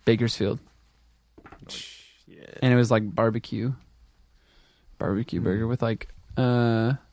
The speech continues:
Speaker 1: onions. It's delicious. But
Speaker 3: And it, but is
Speaker 1: this
Speaker 3: it
Speaker 1: was when I was a meat eater.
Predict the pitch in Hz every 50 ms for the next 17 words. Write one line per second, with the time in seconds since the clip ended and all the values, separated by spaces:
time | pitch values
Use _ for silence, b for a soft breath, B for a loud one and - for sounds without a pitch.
0 | _ - _ _ _ _ _ _ _ _ _ _ _ - 127 123 127 127 135 139
1 | 143 - - - - - _ _ _ _ _ _ _ _ - - - - - _
2 | _ - - - _ _ - _ _ _ b b b b _ - 220 220 185 165
3 | - 113 113 107 - - - - - 110 - - - - 107 101 262 302 269 -
4 | 196 175 156 135 151 156 156 156 156 156 156 139 147 135 135 151 185 247 311 311
5 | 294 294 269 226 185 160 143 139 131 127 123 127 123